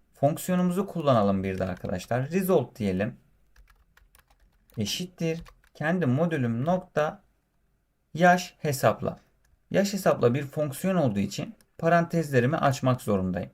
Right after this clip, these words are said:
Eğer ben parantezlerimi açmazsam ve bu şekilde ekrana yazdırırsam bakalım ne olacak? Bana bir adres gelecek. Çünkü bu bir fonksiyon. Ben fonksiyonumun parantezlerini açarak çalıştırmalıyım ve içine de bir tane doğum yılı vereceğim.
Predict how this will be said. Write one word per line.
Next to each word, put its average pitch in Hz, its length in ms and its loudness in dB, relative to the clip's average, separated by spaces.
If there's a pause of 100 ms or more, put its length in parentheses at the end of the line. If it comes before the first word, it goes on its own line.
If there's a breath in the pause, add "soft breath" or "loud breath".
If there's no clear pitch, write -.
(440)
Eğer 151 260 2
ben 165 200 2
parantezlerimi 156 680 0
açmazsam 135 680 -2 (240)
ve 139 120 -2
bu 180 80 -4
şekilde 110 400 -4
ekrana 131 340 0
yazdırırsam 131 760 0
bakalım 139 400 0
ne 139 40 0
olacak? 117 540 -2 (1800)
Bana 170 440 4
bir 170 220 -2
adres 123 480 2
gelecek. 92 520 -4 (400)
Çünkü 175 500 -2 (100)
bu 147 140 0
bir 131 180 -2 (100)
fonksiyon. - 560 0 (260)
Ben 143 260 2
fonksiyonumun 135 600 -2
parantezlerini 127 800 2
açarak 123 580 0 (300)
çalıştırmalıyım 131 840 0
ve 170 100 0
içine 160 280 -2
de 147 120 -4
bir 156 160 -2
tane 127 260 0
doğum 127 260 6
yılı 101 200 0
vereceğim. - 280 -6